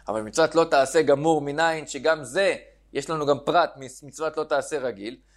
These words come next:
תלמוד לומר "ועצם לא ישברו בו", זה מצוות לא תעשה רגיל, שאין בו תיקון. מה תעשה? אם שברת עצם, נו, אז מה עכשיו?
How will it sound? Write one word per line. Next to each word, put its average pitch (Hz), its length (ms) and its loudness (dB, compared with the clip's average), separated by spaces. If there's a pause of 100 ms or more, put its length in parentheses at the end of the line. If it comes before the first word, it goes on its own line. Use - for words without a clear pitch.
(160)
תלמוד 95 280 -12
לומר 127 240 -4
"ועצם 139 280 -6
לא 147 60 -6
ישברו 165 500 -2
בו", - 280 -2 (160)
זה 170 400 4 (360)
מצוות 156 380 2
לא 156 80 8
תעשה 135 340 2
רגיל, 165 320 2
שאין 190 260 -4
בו 196 60 -2
תיקון. 123 400 -4
מה 123 100 -4
תעשה? 117 260 0
אם 110 160 -6
שברת 160 420 2
עצם, 117 340 0
נו, 131 100 -6
אז 127 120 -4
מה 131 140 -2
עכשיו? 120 280 0